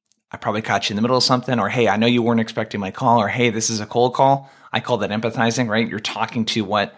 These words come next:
they're thinking. And then what you're gonna do is give a specific amount of time. So I use thirty seconds. You could use twenty-seven seconds. That's a connect and sell line. Uh, I, I like saying, "Hey, could I get a minute?"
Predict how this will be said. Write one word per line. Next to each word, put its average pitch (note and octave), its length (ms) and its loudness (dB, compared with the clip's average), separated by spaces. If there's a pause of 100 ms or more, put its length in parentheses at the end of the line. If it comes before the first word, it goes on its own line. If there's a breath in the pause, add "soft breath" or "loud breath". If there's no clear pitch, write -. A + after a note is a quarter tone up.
they're G2 120 -8
thinking. D3+ 480 0 (500 loud breath)
And A2 160 2
then C3 120 4
what C3+ 120 2
you're B2 100 2
gonna A#2 180 4
do A2 340 2
is G#2 180 -2
give G#2+ 280 -2
a G2+ 280 -4
specific - 540 -4
amount G#2 180 -4
of - 60 -14
time. D3+ 420 0 (640 soft breath)
So G#2 240 -2
I F#2 120 2
use A#2+ 240 2
thirty A2 220 -2
seconds. D#3+ 460 0
You B2+ 60 -6
could F2 140 -10
use F2 120 -4
twenty-seven A2 540 -2
seconds. A2+ 380 0
That's F#2 200 -6
a F2+ 40 -8
connect G2 340 -6
and F2+ 100 -8
sell A#2 240 4
line. A#2+ 400 2 (400 loud breath)
Uh, E2 320 -6 (120)
I, A#2+ 200 2
I A#2 100 4
like D3 160 2
saying, A2+ 260 0
"Hey, A2+ 160 -2
could - 160 -6
I G#2 60 -2
get G2+ 140 -4
a F#2 40 -8
minute?" G#2 300 -2